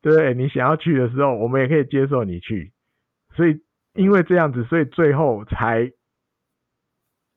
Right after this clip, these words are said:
Speaker 1: 怎么讲，赢了，赢了中日就对了，让山口俊选择了巨人。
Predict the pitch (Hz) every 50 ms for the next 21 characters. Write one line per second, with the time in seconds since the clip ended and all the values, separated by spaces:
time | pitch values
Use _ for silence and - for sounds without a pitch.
0 | _ _ _ _ _ _ _ - 117 117 113 110 110 - 104 120 120 127 127 123
1 | 120 113 117 - _ _ _ _ _ - 120 127 135 131 123 - 143 143 147 135
2 | 139 139 139 143 120 113 104 101 110 131 151 147 123 - _ _ - 131 127 143
3 | 131 107 101 - 143 135 110 101 - - 110 95 90 90 - 98 95 95 101 98
4 | 95 92 _ - - 131 110 95 85 67 - 58 -